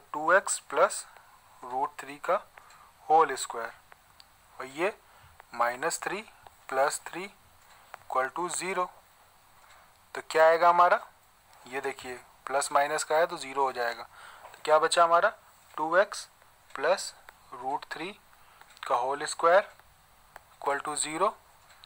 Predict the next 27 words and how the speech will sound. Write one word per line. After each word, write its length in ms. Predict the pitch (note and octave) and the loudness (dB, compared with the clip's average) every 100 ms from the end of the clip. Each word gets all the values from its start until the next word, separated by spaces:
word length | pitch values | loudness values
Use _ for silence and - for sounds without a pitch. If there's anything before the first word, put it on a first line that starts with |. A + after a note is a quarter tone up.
| - _ _ - | -20 _ _ -4
तो 200 | D3 D#3 | 0 2
रूट्स 360 | D3 D3 E3 - | 0 -2 -2 0
क्या 200 | - E3+ | 4 4
आ 40 | |
जाएंगे 320 | E3 D3 C3+ C3 | 4 0 -4 -12
इसके, 240 | - C3+ | -10 -10
देखिए, 340 | B2+ - A#2+ - _ _ _ - _ - | -12 -14 -20 -20 _ _ _ -20 _ -14
टू 200 | C3+ C#3+ | -8 -2
एक्स 340 | E3 - - - | -2 -4 -10 -10
प्लस 380 | - C#3 - - - _ - - - - _ _ | -6 -4 -4 -6 -14 _ -20 -20 -20 -20 _ _
रूट 260 | A2+ C#3 D3 | -8 -6 -6
थ्री 300 | - D3 D#3+ _ _ - | -8 -10 -12 _ _ -20
equal 340 | - - C#3 - | -14 -8 -8 -8
to 100 | D3+ | -10
zero 240 | E3+ F3 G3 - - - _ _ - _ _ _ _ - - B2+ | -6 -4 -6 -8 -20 -20 _ _ -20 _ _ _ _ -20 -16 -12
और 120 | B2 | -10
टू 180 | C#3+ C#3 | -6 -2
एक्स 300 | D#3+ - - - _ - - - _ - - | -2 -2 -10 -16 _ -20 -20 -20 _ -20 -14
प्लस 380 | C3 C#3+ D#3+ - - - - | -4 -2 -2 -6 -12 -20 -10
रूट 280 | - A5 - | -2 -2 -2
थ्री 180 | - D#3 | -12 -12
equal 500 | D#3+ - - - C3+ | -14 -16 -10 -4 -2
to 120 | C3+ C#3+ | -4 -8
zero। 260 | C#3 C#3+ D3 - _ _ _ _ - - _ _ _ | -10 -10 -12 -14 _ _ _ _ -18 -18 _ _ _
ठीक 240 | - F#3 D#3+ | -14 -12 -10
है, 60 | B2 _ _ | -12 _ _
तो 100 | - | -16